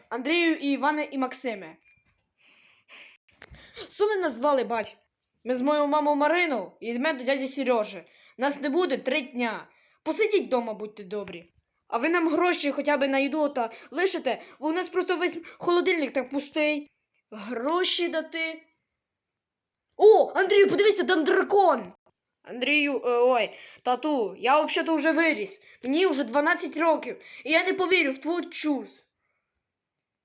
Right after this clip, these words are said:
Та нема тут нікого. Зашибись, бляха. Зашибися, обманули. Почекайте,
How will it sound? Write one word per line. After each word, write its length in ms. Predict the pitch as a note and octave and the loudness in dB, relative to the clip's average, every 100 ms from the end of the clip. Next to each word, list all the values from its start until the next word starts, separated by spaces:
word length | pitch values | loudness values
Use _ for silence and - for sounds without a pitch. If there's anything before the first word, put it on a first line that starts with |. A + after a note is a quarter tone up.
| _ _ _ _ _ _ _ | _ _ _ _ _ _ _
Та 80 | E4 | -4
нема 260 | D#4+ F#4 A4+ | -2 0 0
тут 240 | G4+ F#4+ | 2 2
нікого. 500 | F#4 E4 D4 G#3 F#3 _ _ _ _ _ _ _ _ _ _ _ _ _ _ _ _ _ _ - _ _ - - _ _ _ - - - - - - _ _ _ _ _ _ _ _ _ _ | 0 -4 -8 -10 -18 _ _ _ _ _ _ _ _ _ _ _ _ _ _ _ _ _ _ -20 _ _ -20 -20 _ _ _ -2 0 0 -8 -16 -20 _ _ _ _ _ _ _ _ _ _
Зашибись, 1080 | A3 - - A4 - F4+ A3+ G#3 D#4+ C#4+ A3 | -12 -4 2 2 2 2 0 0 2 0 -4
бляха. 580 | G3+ B3 A#3+ A3+ A#3 G#3 - - - - - | -6 -2 -2 -4 -8 -12 -14 -20 -20 -20 -14
Зашибися, 800 | B3+ D#4 A4 F4+ B3+ D#4+ C#4+ C4+ | -4 -2 0 0 0 0 0 0
обманули. 600 | A#3+ A3+ B3 A#3+ A3+ G#3 G3 _ - _ _ _ - _ _ _ _ _ | 0 -2 -2 -4 -6 -8 -12 _ -20 _ _ _ -20 _ _ _ _ _
Почекайте, 1400 | - D#4 C#4+ - E4 D4 F#4 F#4+ G4 E4+ C#4 B3 F#3+ - | -2 2 2 2 0 2 4 6 4 2 0 0 -2 -8